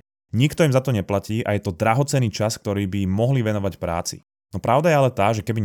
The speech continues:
nešportovali, tak by neboli schopní makať dvanásť hodín denne. Neboli by schopní sa sústrediť a vypnúť hlavu. Neboli by dokonca ani zdravotne, ani mentálne v pohode.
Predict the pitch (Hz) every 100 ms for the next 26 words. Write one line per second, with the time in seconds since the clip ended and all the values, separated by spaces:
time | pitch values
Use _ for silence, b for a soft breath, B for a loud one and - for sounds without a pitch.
0 | 92 - 101 95 101 104 113 123 90 90
1 | 90 110 120 104 - 104 107 92 95 95
2 | 82 78 90 113 113 101 98 90 92 90
3 | 73 87 87 104 104 - - 127 131 120
4 | 107 101 - 92 - 92 95 113 - 87
5 | 107 - 127 104 90 92 90 78 _ _
6 | - 98 113 127 120 113 104 101 110 -
7 | 110 104 95 90 110 127 131 104 101 107
8 | 101 98 104 117 127 117 110 101 - 107
9 | 98 104